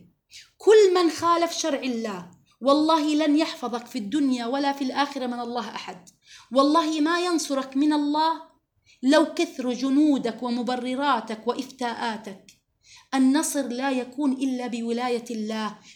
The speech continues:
باتباع هدى الله هو الهدى. قال الشيخ ابن عثيمين: "يجب تعلق القلب بالله وحده خوفاً ورجاءً، لأن المرء متى علم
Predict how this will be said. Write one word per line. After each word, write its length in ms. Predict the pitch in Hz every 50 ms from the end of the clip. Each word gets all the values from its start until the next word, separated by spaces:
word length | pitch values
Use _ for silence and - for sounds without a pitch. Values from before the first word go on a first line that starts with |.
| _ -
باتباع 680 | 202 311 302 311 - - - 262 226 254 254 269 262 240
هدى 300 | 220 262 277 - 262 240
الله 240 | 233 233 247 254
هو 220 | 247 226 277 254 233
الهدى. 380 | 220 196 202 254 - 220 190 - - - _ _ _ _ _ _ - - - - _
قال 180 | - 269 277 285
الشيخ 340 | 285 - - 311 302 302
ابن 200 | - 254 262 262
عثيمين: 880 | 262 254 247 262 277 254 254 254 285 302 294 247 196 - - - - _ _
"يجب 480 | 220 247 285 285 - 247 240 233 - -
تعلق 520 | - 240 202 226 277 269 247 247 247 -
القلب 420 | 247 233 233 - 277 277 240 185 180
بالله 400 | 233 233 240 247 254 247 214 233
وحده 420 | 254 254 - - 190 175 190 180 - - _ _ - _
خوفاً 760 | - - 262 262 294 285 269 - - - 233 202 185 175 - - - _ _ _ _ _ -
ورجاءً، 760 | 220 254 262 262 262 247 - - 277 285 294 285 285 - 240
لأن 560 | 226 220 226 233 233 - 285 277 262 254 254
المرء 380 | 240 240 226 233 269 262 - -
متى 340 | 220 226 254 277 269 269 262
علم 640 | 240 233 226 220 226 269 277 247 214 185 175 175